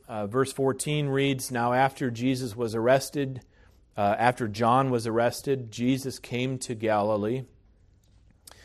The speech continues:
proclaiming the gospel of God and saying, 'The time is fulfilled and the kingdom of God is at hand. Repent and believe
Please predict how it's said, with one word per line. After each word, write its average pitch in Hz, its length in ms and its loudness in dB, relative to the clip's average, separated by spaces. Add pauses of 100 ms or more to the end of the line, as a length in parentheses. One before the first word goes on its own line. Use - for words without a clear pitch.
(240)
proclaiming 170 600 6
the 156 80 2
gospel 175 500 4
of 143 140 2
God 123 500 2 (1000)
and 127 180 0
saying, 151 640 4 (180)
'The 113 140 -8
time 156 300 2
is 175 100 0
fulfilled 117 560 2
and 110 100 -4
the 107 60 -6
kingdom 147 380 -2
of 135 120 0
God 113 260 2
is 113 140 -8
at 120 120 -4
hand. 87 460 -8 (600)
Repent 127 760 -2 (580)
and 127 180 -4
believe 131 840 4